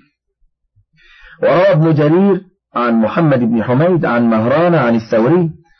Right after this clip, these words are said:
عن عاصم عن أبي رزين عن ابن عباس فذكر مثل هذه القصة أو نحوها. وقال الإمام أحمد: حدثنا محمد بن فضيل، حدثنا عطاء عن سعيد بن جبير عن ابن عباس قال:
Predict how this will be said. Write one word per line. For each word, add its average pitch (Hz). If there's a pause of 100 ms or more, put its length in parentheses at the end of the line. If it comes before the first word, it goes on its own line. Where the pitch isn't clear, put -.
(320)
عن 143
عاصم 127
عن 113
أبي 127
رزين 160
عن 117
ابن 123
عباس 104
فذكر 113
مثل 117
هذه 107
القصة 160 (540)
أو 98
نحوها. 98 (600)
وقال 107
الإمام 127
أحمد: 170 (360)
حدثنا 120
محمد 117
بن 113
فضيل، 160 (280)
حدثنا 117
عطاء 160
عن 110
سعيد 139
بن 117
جبير 120
عن 113
ابن 113
عباس 120
قال: 156